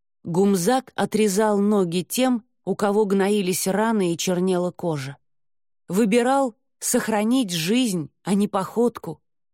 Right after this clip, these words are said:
Такое случалось редко, но случалось. Не помогали ни прижигание, ни травы, ни заговоры. Красные русла появлялись на пожелтевшей коже, затем синели. Кожа опухала, чернела,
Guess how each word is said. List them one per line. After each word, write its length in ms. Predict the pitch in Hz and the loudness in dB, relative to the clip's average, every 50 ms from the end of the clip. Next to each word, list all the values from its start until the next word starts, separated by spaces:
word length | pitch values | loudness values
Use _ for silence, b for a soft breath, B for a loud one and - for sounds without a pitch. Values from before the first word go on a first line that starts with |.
| _ _ _ _ _ _ _ - | _ _ _ _ _ _ _ -6
Такое 340 | 285 285 - 359 302 294 | -6 -4 -2 -2 -2 0
случалось 600 | 269 - - 285 269 - 285 285 277 277 277 247 - | 0 -2 -2 -2 -2 -2 0 0 0 0 -2 -2 -2
редко, 480 | - 311 302 226 - - - 151 131 - _ _ _ _ - | -2 -2 -2 -2 -4 -6 -8 -8 -8 -10 _ _ _ _ -2
но 180 | 190 196 226 240 | 0 0 0 0
случалось. 880 | - - 269 269 - - - 269 262 220 170 147 135 - - - - _ _ _ _ _ _ _ - | 0 0 -2 -2 0 -2 -2 0 -2 -2 -4 -6 -8 -10 -12 -12 -14 _ _ _ _ _ _ _ -4
Не 160 | 165 180 185 | -2 0 0
помогали 560 | - - 185 190 185 190 185 202 220 226 208 196 | 0 0 0 0 0 0 0 0 0 2 2 2
ни 160 | 190 196 220 | 2 0 0
прижигание, 920 | - - 214 208 170 175 196 180 170 175 202 214 220 208 202 196 190 185 | 0 0 0 0 0 0 -2 0 0 0 2 2 0 0 0 0 0 0
ни 160 | 180 180 175 | 0 0 -2
травы, 600 | 170 - 175 170 185 196 208 196 156 147 127 117 _ _ _ _ _ - | -2 -2 -2 -2 0 0 -2 -2 -4 -6 -8 -10 _ _ _ _ _ -4
ни 200 | 156 156 160 165 | -2 0 2 2
заговоры. 760 | 143 127 151 170 180 202 185 170 175 143 143 143 143 - - _ _ _ _ _ _ _ _ _ _ _ _ _ _ | 2 2 0 0 0 0 0 -2 -2 -2 -4 -6 -6 -10 -12 _ _ _ _ _ _ _ _ _ _ _ _ _ _
Красные 560 | - - 196 202 220 208 - - 214 208 202 | -4 -2 0 0 0 -2 -2 -2 0 0 0
русла 560 | 196 190 208 226 254 254 - - 196 165 147 - _ _ _ | 0 0 0 0 0 -2 -2 -2 -4 -4 -4 -6 _ _ _
появлялись 680 | - 226 220 214 202 190 214 220 233 226 208 208 - - | 0 2 2 4 4 2 2 2 2 2 0 0 0 -2
на 100 | 208 190 | -4 -2
пожелтевшей 800 | - 202 202 175 208 202 190 - 220 214 180 - - - 208 | 0 -2 0 2 0 0 0 2 0 0 0 0 -2 -4 -4
коже, 500 | - - - 214 202 185 156 147 165 151 _ _ - | -4 -2 -2 0 0 0 -2 -4 -8 -8 _ _ -8
затем 420 | - 160 208 214 - - 254 254 240 | -4 -2 -2 -2 0 0 0 0 0
синели. 680 | - - 254 247 233 220 190 175 165 151 147 139 139 _ _ _ _ _ _ _ _ _ _ _ _ _ _ _ _ - | -2 0 0 0 0 2 0 0 -2 -4 -6 -10 -12 _ _ _ _ _ _ _ _ _ _ _ _ _ _ _ _ -4
Кожа 380 | - 196 190 190 160 165 170 160 | 0 0 2 2 2 0 -2 -2
опухала, 640 | - - 160 135 - - 185 196 202 202 202 190 196 | -2 -4 -6 -6 -4 -4 -2 0 0 0 0 -2 -4
чернела, 800 | - - 170 147 135 139 147 147 165 185 190 190 180 175 165 | -4 -4 -2 -2 -2 -2 0 0 0 0 0 0 -2 -2 -6